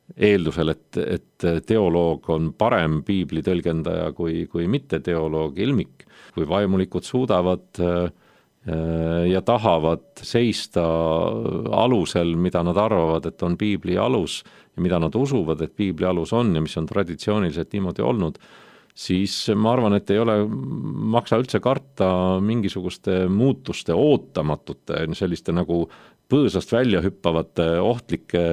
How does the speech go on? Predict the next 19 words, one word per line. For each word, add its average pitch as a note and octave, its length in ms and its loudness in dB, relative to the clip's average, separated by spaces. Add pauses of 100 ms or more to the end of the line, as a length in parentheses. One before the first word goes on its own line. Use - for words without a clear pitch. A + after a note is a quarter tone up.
(160)
protsesside E2+ 800 -2 (480)
toimumist, G#2 640 2
sellepärast G2 480 -4
et - 320 -10 (160)
need A#2 180 -2
asjad A2 240 0
niimoodi A2+ 360 0
ei A#2 80 -6
käi. F3 240 0 (760)
Aga D3+ 340 2 (460)
mis F#3+ 140 2
on A2 120 2
selle F2+ 380 2
protsessi G2+ 540 -2
väärtus, G#2+ 500 -2
on, F2 220 2
on F#2 160 -2
see, A#2 340 2
et, - 320 -16